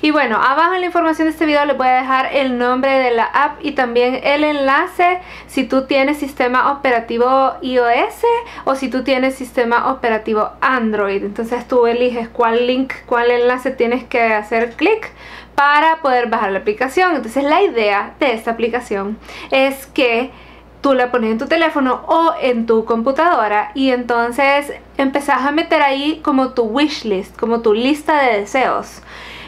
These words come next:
Eh, también puedes hacer diferentes listas, por ejemplo, cumpleaños de mi hermana. Entonces pones varias cosas que podrías comprarle a tu hermana en tu, en su cumpleaños, por ejemplo. O Navidad,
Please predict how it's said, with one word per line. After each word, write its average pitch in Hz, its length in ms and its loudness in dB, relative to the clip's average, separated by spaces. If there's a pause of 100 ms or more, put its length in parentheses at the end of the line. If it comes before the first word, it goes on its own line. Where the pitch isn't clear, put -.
Eh, 240 340 2
también 254 320 2
puedes 294 220 2
hacer 285 300 0
diferentes 262 580 0
listas, 294 340 0
por 233 140 0
ejemplo, 226 420 -2 (480)
cumpleaños 302 1400 0
de 262 180 -2
mi 240 100 0
hermana. 220 560 0
Entonces 240 280 -6
pones 254 300 0
varias 240 340 0
cosas 254 340 -4
que 233 420 0 (400)
podrías 240 400 2
comprarle 226 480 -2
a 214 80 -4
tu 220 80 -2
hermana 208 320 -2
en 208 120 -2
tu, 202 220 -2
en 214 140 -2
su 220 120 -4
cumpleaños, 202 500 -2
por 208 120 -2
ejemplo. 220 460 -2 (420)
O 262 680 2
Navidad, 254 720 2